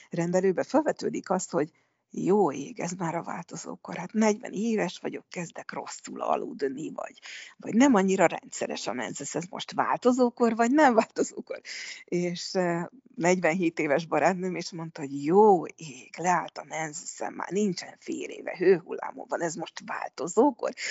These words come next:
És most lehetek terhes? És, ö, valójában ennek megvan a maga művészete, hogy ezt hogyan vizsgáljuk ki, hogy hangolódunk egymásra a pácienssel, mert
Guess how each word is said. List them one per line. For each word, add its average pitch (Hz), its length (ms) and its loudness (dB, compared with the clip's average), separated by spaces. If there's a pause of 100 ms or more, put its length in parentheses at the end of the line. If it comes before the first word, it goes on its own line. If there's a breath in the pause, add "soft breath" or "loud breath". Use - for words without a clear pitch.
(120)
És - 200 -2
most - 260 -6
lehetek 147 640 0
terhes? - 680 -2 (760 loud breath)
És, 196 380 -4
ö, 202 280 0 (140)
valójában 196 640 0
ennek 170 300 -2
megvan 190 360 -2
a 135 60 -2
maga 175 600 2
művészete, 165 680 -2
hogy 170 200 0
ezt - 180 -10
hogyan 156 400 0
vizsgáljuk 139 720 -10
ki, 156 400 0 (480 loud breath)
hogy 160 360 2
hangolódunk 208 760 6
egymásra 170 520 2
a - 40 2
pácienssel, - 680 -2
mert - 280 -4